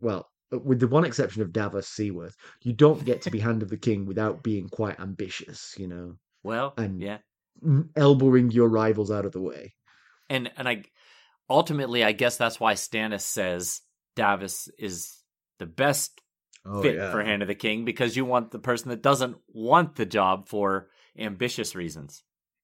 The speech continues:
Speaker 1: Yes, yes, absolutely. I mean, y-, y-, it's,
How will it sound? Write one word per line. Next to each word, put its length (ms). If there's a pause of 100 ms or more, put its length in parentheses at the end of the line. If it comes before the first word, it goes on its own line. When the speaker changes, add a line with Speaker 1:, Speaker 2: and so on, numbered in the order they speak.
(340)
Speaker 1:
Yes, 500 (160)
yes, 420
absolutely. 500
I 80
mean, 220
y-, 140 (160)
y-, 400 (560)
it's, 260